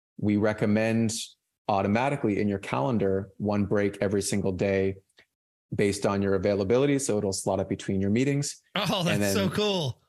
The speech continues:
Speaker 1: <laughs> And then based on your interests, but also based on your connections with your coworkers. So maybe, um, we learn that,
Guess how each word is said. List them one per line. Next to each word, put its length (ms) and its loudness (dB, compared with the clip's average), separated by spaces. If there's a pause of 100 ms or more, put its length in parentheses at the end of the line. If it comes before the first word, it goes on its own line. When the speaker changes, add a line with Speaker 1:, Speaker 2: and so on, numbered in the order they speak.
(140)
Speaker 1:
<laughs> 480 -2 (600)
And 140 2
then 140 2
based 260 2
on 220 0
your 160 0
interests, 480 0
but 100 0
also 240 0
based 320 -2
on 180 -2
your 120 -2
connections 480 -4
with 120 -2
your 80 -2
coworkers. 520 -4
So 80 -4
maybe, 460 0 (500)
um, 340 -2
we 160 0
learn 260 -2
that, 240 -4